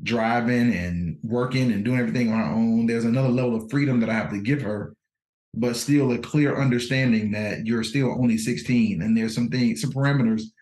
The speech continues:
I have to put around. Uh, you don't just have free reign to do whatever you want. You ain't grown yet, you know, that kind of thing. And so there, that poses a challenge a little bit because the older they get, the more they feel like, "I am grown," and you gotta kinda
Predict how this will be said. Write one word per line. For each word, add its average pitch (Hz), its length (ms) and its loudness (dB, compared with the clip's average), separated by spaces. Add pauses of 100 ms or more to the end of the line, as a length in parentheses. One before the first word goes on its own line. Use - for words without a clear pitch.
(240)
I 120 60 -4
have 127 160 0
to - 60 -4
put 147 200 0
around. 113 720 0 (520)
Uh, 117 160 0
you 135 60 4
don't 147 160 2
just 131 140 0
have 127 260 -2 (420)
free 147 160 4
reign 135 220 2
to 113 60 2
do 120 100 2
whatever 120 240 2
you 120 100 4
want. 113 140 4
You 135 100 4
ain't 123 140 2
grown 131 280 4
yet, 98 220 -4
you 143 80 2
know, 139 140 2
that 151 100 -2
kind 143 140 2
of - 80 -4
thing. 98 260 0
And 123 120 -2
so 117 460 -2 (480)
there, 143 640 0
that 151 400 -2
poses 127 360 0
a 110 100 -2
challenge 113 360 0
a 117 40 2
little 123 240 0
bit 113 200 0
because 117 260 -2
the 104 100 -4
older 120 260 0
they 113 140 0
get, 110 320 -2 (320)
the 113 80 -4
more 120 200 4
they 113 120 0
feel 127 320 0
like, 107 320 -2
"I 113 120 -2
am 131 180 0
grown," 98 460 -4
and 107 160 -4
you 107 60 -4
gotta 110 200 -4
kinda 107 320 -6